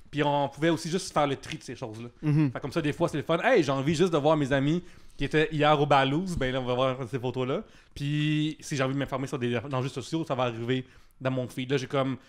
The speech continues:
Speaker 1: le feeling que ça prend beaucoup de place, là.
Speaker 2: Ouais.
Speaker 1: Tout prend beaucoup de place. Genre, c'est, c'est, l'algorithme fait que, genre, je suis constamment en train de con-, checker mon téléphone plus qu'avant. Puis, euh,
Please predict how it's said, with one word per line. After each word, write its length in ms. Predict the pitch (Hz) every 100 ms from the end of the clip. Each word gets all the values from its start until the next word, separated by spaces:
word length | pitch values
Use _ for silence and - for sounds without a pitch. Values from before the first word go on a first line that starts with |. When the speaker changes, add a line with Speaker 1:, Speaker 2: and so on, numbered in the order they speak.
| - -
Speaker 1:
le 80 | 143
feeling 400 | 151 147 156 151
que 440 | 143 143 139 143
ça 600 | 143 - 131 123 120 117 117
prend 140 | 139
beaucoup 160 | 131 -
de 40 |
place, 300 | 127 117 -
là. 100 | 135 135 - - -
Speaker 2:
Ouais. 160 | 156 143 - -
Speaker 1:
Tout 80 | -
prend 160 | 160 147
beaucoup 140 | 131
de 40 | -
place. 220 | 131 120
Genre, 140 | 127 147 139 - - -
c'est, 200 | 175 180
c'est, 120 | 175
l'algorithme 680 | 170 180 170 170 160 185 156
fait 220 | - 165
que, 160 | 160 139
genre, 260 | 135 131
je 60 | 123
suis 80 | -
constamment 460 | 147 143 143 143 147
en 60 |
train 160 | - 151
de 80 | 131
con-, 200 | 147 147
checker 160 | 135
mon 80 | 147
téléphone 460 | 143 135 - 143 135
plus 160 | 127
qu'avant. 460 | - 120 139 139 139 - - -
Puis, 380 | 135 127 127
euh, 720 | 135 127 127 127 123 120 120